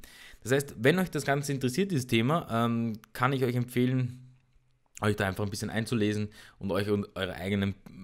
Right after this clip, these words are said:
äh, wie soll ich sagen, eure eigenen, eure eigenen Gedanken sich dazu zu machen. Aber ich wollte das mal einmal jetzt erklärt haben, weil mich so viele fragen, ja, was ist eigentlich der Unterschied und, ähm, ab wann ist man eine Agentur und hast du überhaupt eine Agentur oder wie auch immer.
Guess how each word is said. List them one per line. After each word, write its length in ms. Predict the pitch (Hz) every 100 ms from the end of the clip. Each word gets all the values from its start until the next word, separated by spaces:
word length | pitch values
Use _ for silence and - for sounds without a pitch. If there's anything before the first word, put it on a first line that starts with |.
| 82 -
äh, 140 | 98 101 - 50
wie 180 | 98 107
soll 140 | 110
ich 60 | 107
sagen, 220 | 107 104
eure 260 | 85 98 -
eigenen, 600 | 101 107 104 101 104 98 - - - - - - -
eure 160 | 104
eigenen 260 | 120 139 131
Gedanken 320 | 117 127 135
sich 160 | 131 131
dazu 240 | 120 -
zu 160 | 110 113
machen. 400 | 104 - 107 -
Aber 320 | 87 98 98
ich 100 | 95
wollte 220 | 98 98 101
das 80 |
mal 120 | 104 95
einmal 220 | 95 104
jetzt 120 | 101
erklärt 360 | 98 104 98 104
haben, 200 | 104 95
weil 160 | 95
mich 180 | 104 104
so 100 | -
viele 220 | 92 98
fragen, 460 | 87 85 87 85 85
ja, 220 | 82 90
was 180 | 92 -
ist 160 | 95 -
eigentlich 160 | 90
der 120 | -
Unterschied 540 | 104 101 98 - 95 90
und, 300 | 87 87 - - - - - -
ähm, 320 | 92 95 90
ab 120 | - 87
wann 180 | 92 -
ist 160 | 113
man 120 | 113 110
eine 80 | 78
Agentur 920 | 98 107 104 - 104 110 104 95 -
und 560 | 92 90 90 87 -
hast 180 | 90 -
du 60 | 107
überhaupt 220 | 95 92
eine 100 | 95
Agentur 520 | 87 95 92 104 104
oder 180 | 98 95
wie 60 | 95
auch 80 |
immer. 260 | 80 90